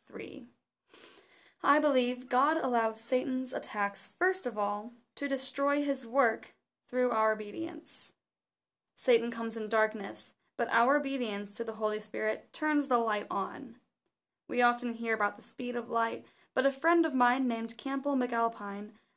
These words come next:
likes to talk about the speed of darkness. The darkness flees just ahead of light, about one, eight, one hundred and eighty-six thousand miles per second. So just turn on the light.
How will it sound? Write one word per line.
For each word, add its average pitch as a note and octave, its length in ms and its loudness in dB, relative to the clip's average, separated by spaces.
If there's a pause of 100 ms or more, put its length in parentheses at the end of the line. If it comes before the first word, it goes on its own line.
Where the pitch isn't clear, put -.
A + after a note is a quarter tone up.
likes E4 300 4
to E4 60 -4
talk B3 400 2
about A#3 240 0
the A3+ 60 -12
speed A#3+ 380 -4
of A3 140 -6
darkness. - 760 -4 (920)
The A3 80 -6
darkness A#3 540 2
flees A#3 480 -6
just B3 320 -6
ahead A#3 280 -2
of G3+ 160 -6
light, G#3 320 -6 (320)
about B3+ 260 4
one, B3+ 280 0
eight, C#4 240 -2
one D#4 180 4
hundred C#4 320 2
and A#3+ 140 -4
eighty-six A#3+ 560 -2
thousand A3+ 460 -4
miles G#3 320 -6
per - 200 -12
second. G3+ 540 -12 (640)
So B3+ 160 -2
just D4 340 0
turn C#4 240 0
on C4 160 0
the A#3+ 80 -2
light. B3 460 -6